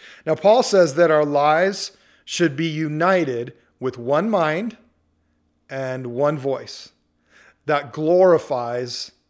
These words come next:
the Lord, glorifies God the Father, glorifies Jesus Christ, glorifies the Holy Spirit.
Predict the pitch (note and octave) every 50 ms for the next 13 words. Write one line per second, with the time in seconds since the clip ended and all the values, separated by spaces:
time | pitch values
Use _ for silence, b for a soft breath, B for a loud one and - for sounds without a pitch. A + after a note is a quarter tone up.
0 | _ _ _ - B2+ B2 A#2+ A2 A2+ - - _ _ _ _ _ _ - C#3 C#3
1 | C3+ B2+ - C3 B2 A2+ G#2+ C3 A#2+ A2+ A#2 A2+ - D#3 D#3 D#3+ E3 E3 E3 E3
2 | E3 D#3 C3 C3 C3+ B2+ A#2+ - B2+ A#2 A2+ - - C3 B2+ A2 A#2 A2+ - -
3 | - D#3 D3+ D3+ D#3 D#3 D3+ D#3 - - b b b b - C3 C3 C3 - C3
4 | B2+ B2+ A#2+ - B2 A2 B2+ C3 B2 A#2+ A#2 - - - - E3 E3+ E3+ E3+ E3+
5 | E3+